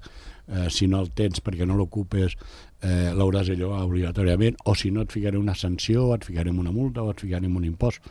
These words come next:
Jo crec que és molt gran, és molt greu això. O sigui, el que en el seu moment van fer, que avui en dia, per dir alguna cosa, es necessita, no podem agafar. Ja els van castigar prou quan es va fer el tema de,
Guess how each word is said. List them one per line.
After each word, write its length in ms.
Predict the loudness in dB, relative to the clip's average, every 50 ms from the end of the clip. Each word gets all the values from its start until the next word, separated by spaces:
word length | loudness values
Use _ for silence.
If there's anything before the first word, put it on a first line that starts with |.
| -20 -20 -8 -4
Jo 100 | -4 -2
crec 200 | -2 -2 0 0
que 40 | 2
és 60 | 2
molt 180 | 2 2 0 0 -2
gran, 320 | -4 -4 -4 -6 -8 -10
és 80 | -10 -8
molt 220 | -8 -8 -6 -4
greu 180 | -2 -2 0 0
això. 220 | -2 -4 -8 -12
O 1080 | -12 -16 -18 -18 -18 -18 -20 -20 -20 -20 -20 -20 -20 -20 -20 -20 -20 -20 -14 -12 -4 0
sigui, 240 | 2 4 4 4 2 -2 -12 -20 -20 -16 -8
el 240 | -4 0 0 0 0
que 100 | 0 -2
en 80 | -2
el 100 | -2 -2
seu 120 | 0 2 2
moment 380 | 4 4 4 4 4 2 2
van 220 | 2 2 2 2 2
fer, 240 | 2 0 -2 -2 -2 -8 _ _ -12 -10 -10 -10 -10 -16 -6
que 120 | -2 0
avui 220 | 2 4 4 4 6
en 140 | 4 4
dia, 280 | 2 2 0 0 -2 -8 -16 _ _ -20 _
per 120 | -6 -4 0
dir 120 | 0 2
alguna 160 | 2 4 2 2
cosa, 80 | 2
es 60 | 2 2 2
necessita, 380 | 2 0 0 -2 -2 -2 -2 -4 -6 -12 -20 -20 -20 -20 -20 _ _
no 220 | -2 2 2 2 2
podem 280 | 2 0 0 0 0 0
agafar. 380 | -2 -4 -6 -8 -8 -8 -6 -4 -2
Ja 100 | -2 0
els 120 | -2 0
van 180 | 2 0 0 2
castigar 420 | 0 -2 -4 -2 -2 -2 -2 -2 -2
prou 300 | -4 -4 -4 -4 -4 -6 -8 -12 -12 -12
quan 240 | -10 -6 -4 -2 -2
es 120 | -2 0 0
va 80 | 0 2
fer 220 | 4 4 4 2 0 -4 -12 -16 -16 -16 -16 -16 -16 -8 -4
el 200 | -2 -2 -2 2
tema 240 | 2 4 4 4 4
de, 100 | 4 2